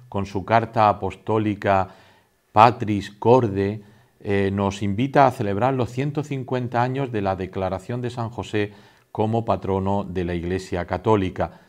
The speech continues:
dedicando un año a su persona. Pues bien, secundando esta invitación del Santo Padre e inspirado en unas palabras de, esa mencio-, de la mencionada carta apostólica, eh, nos, se nos, que nos presenta a San José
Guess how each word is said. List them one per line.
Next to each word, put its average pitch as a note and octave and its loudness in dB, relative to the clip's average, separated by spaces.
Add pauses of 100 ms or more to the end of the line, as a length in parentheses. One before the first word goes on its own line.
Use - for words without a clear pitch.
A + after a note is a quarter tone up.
(120)
dedicando A2 2
un A2 2
año G2 0 (200)
a G2 0
su F2+ -4
persona. E2+ -4 (400)
Pues A2+ 2
bien, B2 0
secundando B2+ 0
esta D#3+ -4
invitación B2+ -2
del A2 0
Santo A#2+ -2
Padre B2+ 4 (340)
e G2+ 2
inspirado D3 4 (340)
en A2+ 2
unas D3 4
palabras A#2+ 6
de, G#2 2
esa B2 0
mencio-, A#2+ -2
de G#2 2
la G2+ 2
mencionada G#2+ 2
carta A#2+ 6
apostólica, A2 4 (420)
eh, G#2 0
nos, A2+ -2
se A#2+ -2
nos, A#2 0
que B2 0
nos A2+ 2
presenta D3 0
a C#3 0
San B2 0
José C#3+ -2